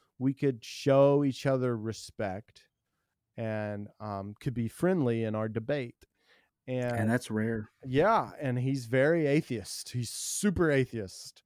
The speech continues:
Speaker 2: Yeah.
Speaker 1: Um, and so we eventually were like, "Hey, man, let's start a podcast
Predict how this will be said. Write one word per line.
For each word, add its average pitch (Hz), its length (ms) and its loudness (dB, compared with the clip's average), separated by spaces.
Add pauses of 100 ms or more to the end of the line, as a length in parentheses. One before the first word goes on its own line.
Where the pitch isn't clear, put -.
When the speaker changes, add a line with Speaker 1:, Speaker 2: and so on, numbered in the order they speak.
(280)
Speaker 2:
Yeah. 95 240 2 (140)
Speaker 1:
Um, 113 460 -2 (640)
and 127 340 -2
so 127 460 0 (540)
we 139 200 2
eventually 165 440 0
were 180 60 0
like, 175 180 -2
"Hey, 180 180 -2
man, 135 360 -2 (120)
let's 147 200 -6
start 190 460 -4
a 127 60 -12
podcast 117 760 -8